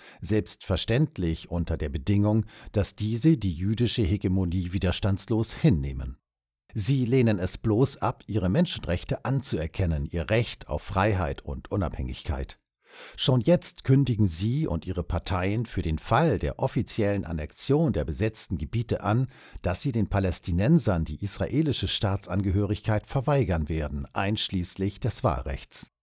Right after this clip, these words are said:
Für die Mehrheit, die an der Macht ist, sind die Palästinenser auf ewig verdammt zum Status von Arbeitskräften.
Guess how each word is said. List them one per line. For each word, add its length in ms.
Für 200
die 100
Mehrheit, 800
die 160
an 100
der 100
Macht 360
ist, 400
sind 240
die 40
Palästinenser 840
auf 240
ewig 340
verdammt 580
zum 200
Status 580
von 240
Arbeitskräften. 920